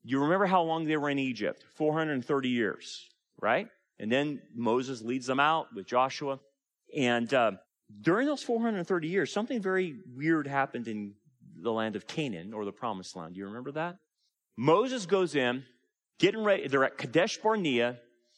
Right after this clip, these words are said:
They send in the twelve spies. Remember the scene?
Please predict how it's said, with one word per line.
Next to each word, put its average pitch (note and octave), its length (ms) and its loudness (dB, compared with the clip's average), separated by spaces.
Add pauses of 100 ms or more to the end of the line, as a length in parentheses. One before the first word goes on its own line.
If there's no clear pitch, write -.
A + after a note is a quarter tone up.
(240)
They A#2 140 2
send G#3+ 420 0
in B3+ 120 0
the A#3+ 60 0
twelve G3 380 2
spies. G2+ 760 0 (500)
Remember B2+ 280 -4
the F3+ 100 -6
scene? C4+ 400 -2